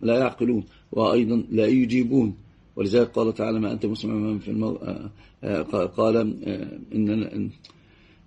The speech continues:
آه، قال: "وما أنت بمسمع من، من في القبور، إنك لا تسمع الموتى وتسمع الصم الدعاء إذا ولوا مدبرين". الفوائد المستنبطة: إن شر الدواب عند الله جل في علاه الذين لا يعقلون،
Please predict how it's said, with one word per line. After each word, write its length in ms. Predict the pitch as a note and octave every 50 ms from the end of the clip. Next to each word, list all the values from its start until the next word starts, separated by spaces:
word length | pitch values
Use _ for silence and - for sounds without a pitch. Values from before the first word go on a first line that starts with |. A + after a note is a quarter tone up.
| - -
آه، 420 | - - - - - - - -
قال: 320 | - - A2 A2 A2+ A#2 A#2+
"وما 400 | A#2 A2+ A2+ A2 A2 G#2+ - A#2+
أنت 180 | A#2+ - -
بمسمع 560 | A2 G2+ G#2 G#2+ G#2+ A2+ A#2 - - G#2 G#2+ G#2+
من، 440 | G2+ G#2 G#2+ A2 A2 G2+ - -
من 120 | A2+ A2 G#2+
في 100 | - G#2
القبور، 480 | G2 - - A2 B2 B2+ A2 - - - _ _ _ - - - -
إنك 240 | B2+ C3 B2 A#2+ -
لا 120 | A#2 A2+ A2+
تسمع 300 | - - - A2+ G#2+ G#2+
الموتى 300 | G#2+ A2+ B2+ C3 - -
وتسمع 240 | - - - A2
الصم 340 | G#2 G2 - - G#2 G2+ G#2
الدعاء 420 | G2 F#2+ F#2 G#2+ G2+ G2+ - - F#2+
إذا 180 | F#2 G2 G2
ولوا 320 | F#2+ G2 - G2+ G2 G2 - -
مدبرين". 400 | F#2+ F#2+ E2+ - - - E2 - - - _ - _ - - - - -
الفوائد 340 | - G2 G#2+ A2 A#2 G#2 G#2+
المستنبطة: 640 | A2+ G#2+ G2 - G#2 G#2+ A2 A2+ G#2+ C3+ - - - - - _ - - _ _ - - - - - - - - - - - -
إن 140 | B2 A#2 G#2+
شر 260 | - - A2+ A2+ A#2
الدواب 400 | G#2+ G2+ G2+ G#2+ A2+ A#2 G2+ G2+
عند 220 | A2 A2 G#2 F#2+
الله 240 | G#2 G#2 G#2+ A2 G#2
جل 200 | F#2 G2+ G#2 G2+
في 140 | - - G#2
علاه 240 | G2+ G#2 A#2+ C3 C3+
الذين 320 | - A2 G#2+ A2 G#2+ G#2
لا 180 | G#2 G2+ G#2+ G#2
يعقلون، 480 | G#2 G#2 - - A2+ G2+ A2 G#2 G2